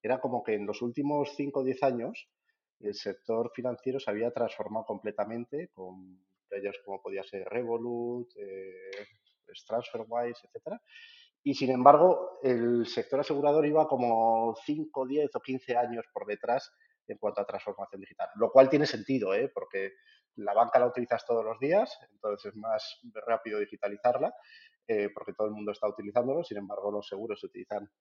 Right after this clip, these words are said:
una vez cada dos años y, y entonces, pues,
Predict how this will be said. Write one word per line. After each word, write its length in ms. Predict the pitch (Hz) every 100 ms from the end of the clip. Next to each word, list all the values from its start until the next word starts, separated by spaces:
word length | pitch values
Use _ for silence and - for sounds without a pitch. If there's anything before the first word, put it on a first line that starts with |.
| -
una 160 | 101
vez 80 | 101
cada 160 | 107 104
dos 180 | 104 117
años 360 | 120 143 - _ - _ _
y, 960 | 117 110 107 104 98 95 92 92 90 92
y 260 | - - 98
entonces, 240 | 98 98
pues, 220 | - -